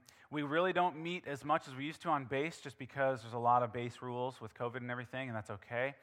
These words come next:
We're flexible. Um, God still works off base as well. So, uh, in fact, this church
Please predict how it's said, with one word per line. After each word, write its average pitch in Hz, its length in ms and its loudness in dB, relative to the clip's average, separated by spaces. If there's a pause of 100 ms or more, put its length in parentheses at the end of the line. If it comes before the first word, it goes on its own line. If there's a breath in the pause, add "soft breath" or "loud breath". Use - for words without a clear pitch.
(140 soft breath)
We're 107 100 -10 (100)
flexible. 127 560 -2 (300 soft breath)
Um, 107 280 -2
God 110 240 2
still 110 340 -4
works 104 480 -6 (220 soft breath)
off 107 240 0
base 95 360 -10
as 92 120 -12
well. 95 260 -6 (100)
So, 104 240 -2 (420 loud breath)
uh, 123 300 2
in 156 120 -6
fact, 156 500 6 (320 loud breath)
this 135 240 -2
church 151 340 -2